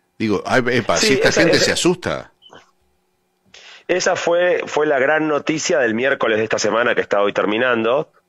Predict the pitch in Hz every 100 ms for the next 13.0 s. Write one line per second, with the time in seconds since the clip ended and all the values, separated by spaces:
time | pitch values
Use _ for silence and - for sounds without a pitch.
0 | _ 113 95 107 - - 127 123 123 123
1 | 123 113 107 101 95 92 - - - -
2 | - 101 110 107 107 143 131 117 110 117
3 | 113 117 135 147 - 131 101 98 120 117
4 | 113 135 143 139 - 110 98 - 113 104
5 | - 110 113 131 131 117 110 - 139 131
6 | - 143 151 - - _ 107 95 87 117
7 | 127 123 - 92 82 113 117 104 104 110
8 | 101 107 107 98 113 98 113 95 131 -
9 | - - - - - 113 110 101 202 190
10 | 143 185 170 143 113 92 120 110 98 95
11 | 90 95 110 104 - 101 - 170 156 98
12 | 90 104 95 92 90 147 - 87 101